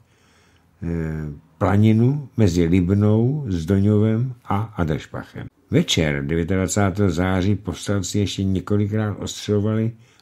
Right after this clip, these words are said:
nově zaujatá obranná postavení vojáků, ale nápor se znatelně zmírnil a druhý den zcela ustal. Možná, že se Orneři zalekli kulometné palby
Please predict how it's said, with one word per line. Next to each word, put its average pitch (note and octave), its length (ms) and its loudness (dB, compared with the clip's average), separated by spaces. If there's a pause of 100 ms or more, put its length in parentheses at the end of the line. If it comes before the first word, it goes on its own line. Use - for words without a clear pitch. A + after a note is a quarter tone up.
nově G#2 400 6
zaujatá G#2+ 680 0
obranná G2 420 0
postavení A2 600 0
vojáků, E2+ 800 -2 (680)
ale F#2+ 240 4
nápor A#2+ 580 0
se C#3 240 0
znatelně A#2+ 800 0
zmírnil D2+ 880 -2 (300)
a F2+ 100 2
druhý G#2+ 440 8
den G2+ 380 2 (800)
zcela F#2 560 2
ustal. - 560 -8 (880)
Možná, C3+ 640 0
že G#2+ 120 -2
se F#2+ 180 -6
Orneři G#2 540 -2
zalekli A#2+ 580 -2
kulometné E2+ 600 -4
palby D#2+ 540 -4